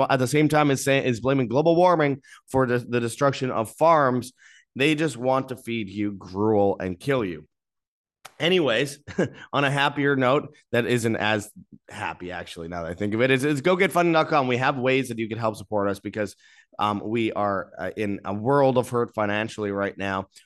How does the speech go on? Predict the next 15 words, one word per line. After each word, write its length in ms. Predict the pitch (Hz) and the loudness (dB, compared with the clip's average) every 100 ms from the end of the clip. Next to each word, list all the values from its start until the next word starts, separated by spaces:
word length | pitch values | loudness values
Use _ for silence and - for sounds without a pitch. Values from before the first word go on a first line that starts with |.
| - | -6
We 80 | 107 | -4
have 100 | 101 | -2
legal 340 | 123 147 151 | 0 2 2
fees. 440 | 147 147 139 131 117 | 2 2 2 0 -2
We're, 380 | 117 107 104 98 101 | -4 -4 -10 -10 -6
um, 320 | 104 98 92 | -4 -4 -6
paying 280 | 123 123 120 | -4 -2 2
off 160 | 120 | 0
a 40 | 110 | 0
ten 220 | 123 120 | -2 0
thousand 320 | 123 120 117 | 4 4 4
dollar 220 | 113 113 | 2 2
debt 360 | 95 107 120 - | 0 0 0 -2
from 200 | 117 107 | -6 -2
our, 160 | 101 | -4